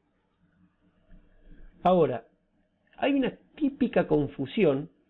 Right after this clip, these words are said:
que nosotros tenemos que corregir en este momento. El código genético no tiene ambigüedades. No tener ambigüedades significa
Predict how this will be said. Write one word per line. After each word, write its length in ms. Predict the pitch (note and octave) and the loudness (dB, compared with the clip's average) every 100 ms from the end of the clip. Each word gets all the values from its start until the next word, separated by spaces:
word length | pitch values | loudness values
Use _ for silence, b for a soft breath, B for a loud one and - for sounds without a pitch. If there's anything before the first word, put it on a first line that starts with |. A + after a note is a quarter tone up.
| - | -8
que 120 | C3 | -4
nosotros 380 | C3 E3+ G3 - | -4 -2 -2 0
tenemos 360 | D3+ F#3+ A#3 | 2 4 2
que 140 | - E3 | -4 -4
corregir 440 | C#3+ B2+ A#2+ G3 | -4 -6 -8 -4
en 100 | E3 | -2
este 200 | D3 D3 | -2 -2
momento. 540 | B2 A2+ G#2+ G#2+ - b b b b - | -2 -2 -4 -8 -12 b b b b -2
El 160 | G3+ | -2
código 320 | G3+ D4+ C#4 A#3+ | 0 -2 -2 -2
genético 640 | F#3+ G3 G3 F#3 G3 - | 2 2 0 -2 -2 -2
no 260 | F3 F#3 G#3 | 0 2 2
tiene 220 | G3 F#3+ | 0 -2
ambigüedades. 640 | E3 C3 B2 A#2 A2 A2 - _ b b b - | 0 0 0 -2 -4 -10 -14 _ b b b -2
No 200 | F#3+ B3+ | 0 2
tener 180 | C4 B3 | 0 -2
ambigüedades 520 | A3 F#3+ F#3 A3+ A#3 - | 0 0 2 2 -2 -2
significa 680 | A3 A3 A3 C4 - B2 - | 2 2 2 0 0 -4 -6